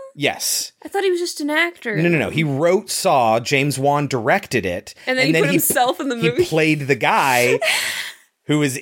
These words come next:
Speaker 1: in the room with Cary Elwes. Yes.
Speaker 2: Dread Pirate Roberts.
Speaker 1: Yes. He also wrote Dead Silence, with J-, which James Wan directed, which
Speaker 2: Everybody
Speaker 1: we still
Speaker 2: says
Speaker 1: haven't
Speaker 2: it's
Speaker 1: seen.
Speaker 2: really good.
Speaker 1: Yeah.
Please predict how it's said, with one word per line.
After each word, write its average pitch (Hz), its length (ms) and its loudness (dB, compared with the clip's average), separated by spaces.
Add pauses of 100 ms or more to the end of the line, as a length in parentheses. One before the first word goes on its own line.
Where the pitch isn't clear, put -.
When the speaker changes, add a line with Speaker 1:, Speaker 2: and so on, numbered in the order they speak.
(100)
Speaker 1:
in 180 400 2
the 143 100 2
room 135 720 0
with 131 640 -2 (180)
Cary 135 320 0
Elwes. - 640 -4 (420)
Yes. - 480 -4 (440)
Speaker 2:
Dread 254 260 2
Pirate 226 460 0
Roberts. 202 420 -4
Speaker 1:
Yes. 123 300 -2
He 180 180 -2
also 202 460 2
wrote 131 400 0
Dead 113 260 0
Silence, 190 600 2
with 110 120 -8
J-, - 180 -4
which 120 340 -4
James 110 320 -2
Wan 98 260 -2
directed, 92 500 -8
which - 140 -8
Speaker 2:
Everybody 285 200 -2
Speaker 1:
we - 20 0
still 247 100 2
Speaker 2:
says - 160 2
Speaker 1:
haven't 233 80 -4
Speaker 2:
it's 233 80 -6
Speaker 1:
seen. 220 140 -2
Speaker 2:
really 190 160 0
good. 185 400 -2
Speaker 1:
Yeah. 101 320 0